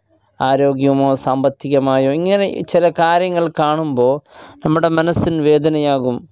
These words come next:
അല്ലെങ്കിൽ മറ്റെന്തെങ്കിലും. ആ സമയത്ത് അള്ളാഹു നമുക്ക് നൽകിയ അനുഗ്രഹങ്ങളെക്കുറിച്ച് ഓർക്കുക. നമുക്ക് നൽകിയ ഒരുപാട് അനുഗ്രഹങ്ങൾ മറ്റുള്ളവർക്കില്ല, അവരിലേക്കൊന്ന് നോക്കുക. അപ്പോൾ അവരുടെ അവസ്ഥ എന്താണ്? അതായത് റസൂൽ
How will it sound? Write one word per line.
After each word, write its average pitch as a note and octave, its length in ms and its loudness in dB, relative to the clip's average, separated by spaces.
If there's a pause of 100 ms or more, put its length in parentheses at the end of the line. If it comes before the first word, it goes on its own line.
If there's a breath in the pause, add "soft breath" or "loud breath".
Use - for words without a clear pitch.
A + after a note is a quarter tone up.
(340)
അല്ലെങ്കിൽ F3 300 2
മറ്റെന്തെങ്കിലും. E3 840 -2 (500 soft breath)
ആ E3+ 120 0
സമയത്ത് F3 720 -2 (540)
അള്ളാഹു B3 480 0
നമുക്ക് G3 460 -2
നൽകിയ D#3+ 680 2
അനുഗ്രഹങ്ങളെക്കുറിച്ച് D#3 1200 -2
ഓർക്കുക. A#2+ 400 -2
നമുക്ക് D#3 340 -2
നൽകിയ E3 1080 -2 (440 soft breath)
ഒരുപാട് F3+ 600 2
അനുഗ്രഹങ്ങൾ D#3+ 680 0
മറ്റുള്ളവർക്കില്ല, D#3 920 -2
അവരിലേക്കൊന്ന് C#3+ 760 0
നോക്കുക. B2+ 260 -2
അപ്പോൾ A#2+ 160 -2
അവരുടെ D#3+ 400 0
അവസ്ഥ D#3 400 -2
എന്താണ്? A#2+ 460 -2 (560 soft breath)
അതായത് G3 300 2
റസൂൽ F#3+ 320 -2